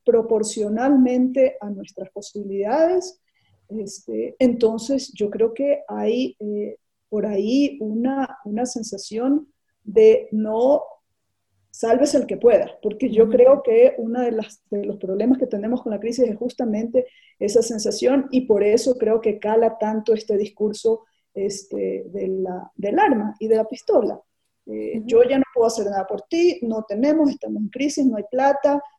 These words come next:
Speaker 1: todo es un drama, entonces cada uno se queda a, a la buena de, de lo que pueda, de cómo pueda, este, defenderse. Y, y finalmente sabemos las, las, las consecuencias del, del cada uno defiéndase.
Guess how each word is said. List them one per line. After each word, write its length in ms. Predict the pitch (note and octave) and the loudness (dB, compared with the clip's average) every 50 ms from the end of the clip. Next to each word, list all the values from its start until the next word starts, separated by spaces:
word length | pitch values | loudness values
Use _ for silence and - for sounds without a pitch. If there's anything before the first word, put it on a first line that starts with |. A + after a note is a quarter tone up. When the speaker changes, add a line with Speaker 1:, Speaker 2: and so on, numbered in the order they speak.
| _ _ - | _ _ 0
Speaker 1:
todo 220 | - A3+ A3+ A3+ | 2 2 4 4
es 40 | B3 | 2
un 140 | G#3+ A3 A3 | 0 0 2
drama, 520 | B3 C#4 D4+ D#4+ D#4+ D#4+ D#4+ D#4+ D4+ - - | 4 4 4 4 4 4 4 2 2 0 -4
entonces 840 | A3+ A3 G#3 - A3 A3+ A#3+ A#3+ - - C4+ B3+ C4+ C4 - - _ | -4 -4 -2 -2 -2 -2 -2 -4 -2 0 2 2 2 0 -4 -12 _
cada 300 | - A3+ A3 A3 A3+ A#3 A3+ | -2 0 2 2 4 4 6
uno 240 | A#3 B3 B3 B3 A#3 | 4 4 4 2 0
se 180 | - G#3 G3 | -4 -8 -8
queda 380 | - G#3 G#3 G#3+ A3 A3+ A#3 A#3 | -6 -4 -2 -2 0 0 0 -2
a, 560 | A#3 - - - G3+ G3 G3 - _ - G#3+ | -2 -4 -8 -14 -20 -20 -20 -20 _ -10 -6
a 40 | G#3 | -4
la 100 | G#3 G#3 | -2 -2
buena 440 | F#3+ G3 G#3 A3 A#3 B3 B3+ C4+ B3+ | 0 0 0 0 0 0 0 2 2
de, 300 | A#3 G#3+ G#3 G#3+ G#3+ G#3+ - _ _ _ _ _ _ - | 2 0 0 -2 -4 -6 -12 _ _ _ _ _ _ -6
de 80 | G#3 | -4
lo 120 | G#3 G3 G3 | -4 -4 -6
que 100 | G3 F#3+ | -8 -12
pueda, 420 | - - G3+ G#3 A3 A3+ A#3 A#3+ | -8 -4 -2 0 2 2 2 2
de 180 | - G3+ G#3 G#3 | 0 -2 -4 -4
cómo 220 | G#3 G3 F#3+ F#3+ | -4 -4 -4 -4
pueda, 420 | G3 G#3+ G#3 G#3+ A3 A#3 A#3+ A#3 - - | -2 0 2 2 2 2 0 -2 -4 -4
este, 760 | G#3 G#3 G#3 G3+ - - - - - G3 G#3+ G#3+ G3 - - - | -4 -4 -4 -6 -8 -12 -16 -12 -12 -10 -10 -8 -10 -12 -12 -10
defenderse. 680 | - G3+ G3 G3 - F#3 F#3 G3+ G3+ G3+ - - - _ _ _ _ _ _ _ _ _ _ G#3 | -6 -6 -6 -6 -6 -4 -2 -2 -2 -2 -4 -8 -14 _ _ _ _ _ _ _ _ _ _ -10
Y, 340 | G#3 G#3+ G#3 G#3 - - - | -8 -6 -6 -6 -8 -8 -8
y 100 | - A3+ | -8 -8
finalmente 580 | A3 - A3 G#3 G3+ G3 G3+ G#3 A3 A3 A3+ B3+ | -6 -4 -2 0 0 0 0 -2 -2 0 -2 -2
sabemos 560 | - - G3 F#3+ G3 G3+ G#3+ A3 A3+ A#3 G#3+ | -2 0 -2 0 0 0 0 -2 -2 -2 -2
las, 460 | F#3+ F#3 F#3 F#3 F3+ F#3 - - - - | -4 -4 -4 -6 -8 -10 -14 -16 -16 -14
las, 600 | G3 G3 F#3 F#3 F3+ G#3 F#3 - - - - _ _ - | -12 -12 -12 -12 -14 -16 -16 -16 -18 -18 -20 _ _ -16
las 160 | F#3+ F#3 - | -16 -16 -12
consecuencias 840 | - G3 G3 G3 - F#3+ - F#3 F#3+ A3 B3 A#3+ - A3+ G3 - - | -8 -8 -8 -8 -8 -10 -4 -2 -2 0 0 -2 -2 -4 -6 -6 -6
del, 340 | G3 F#3 F3+ F#3 F3+ - - | -6 -4 -4 -6 -6 -8 -12
del 240 | G3+ F#3+ G3 G3+ - | -12 -12 -12 -12 -10
cada 380 | - G#3 G3 G3 G3+ G3+ G3+ G3 | -6 -4 -2 0 2 2 2 0
uno 200 | G3+ G3+ G3+ G3 | -2 -4 -6 -6
defiéndase. 540 | F3+ E3 - C#4 C4+ A#3+ G3+ - - - | -8 -6 -2 0 0 0 -2 -4 -10 -14